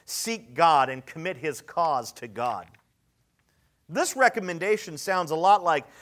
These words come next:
Psalm thirty-seven, verse five, which says, "Commit your way to the Lord and trust him, and he will act."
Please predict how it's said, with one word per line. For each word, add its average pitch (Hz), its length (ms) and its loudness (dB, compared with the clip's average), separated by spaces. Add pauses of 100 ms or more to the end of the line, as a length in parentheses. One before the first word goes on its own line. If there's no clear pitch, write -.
(140)
Psalm 202 480 4
thirty-seven, 175 760 0
verse 156 340 -2
five, 151 600 -2
which 135 160 -6
says, 139 360 -2 (320)
"Commit 202 440 0
your 202 200 4
way 185 280 2
to 175 120 -8
the 160 120 0
Lord 165 360 2
and 135 180 -6
trust - 440 0
him, 110 240 -10
and 135 180 -12
he 175 160 -10
will 143 260 -2
act." 127 460 -10